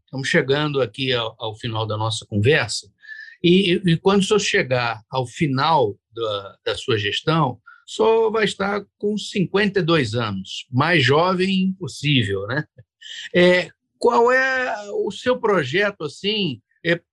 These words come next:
político pra depois de, de, de ser prefeito por oito anos de Sorriso, com uma grande experiência no Legislativo Municipal? O senhor ambiciona algum cargo, é, no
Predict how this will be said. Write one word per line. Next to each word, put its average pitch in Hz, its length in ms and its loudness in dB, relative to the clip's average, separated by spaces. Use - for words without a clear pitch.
político 220 720 0
pra 160 160 0
depois 156 500 0
de, 143 360 -4
de, 120 580 0
de 120 80 -8
ser 151 240 -2
prefeito 156 640 -2
por 147 160 -2
oito 190 360 -2
anos 151 320 -4
de 120 100 -16
Sorriso, 165 720 0
com 175 140 4
uma 185 240 6
grande 165 480 -2
experiência 143 800 -6
no 131 120 -2
Legislativo 120 800 -2
Municipal? 143 960 0
O 190 120 2
senhor 226 340 0
ambiciona 196 1000 -2
algum 139 460 -2
cargo, 120 640 -4
é, 123 240 2
no 156 540 0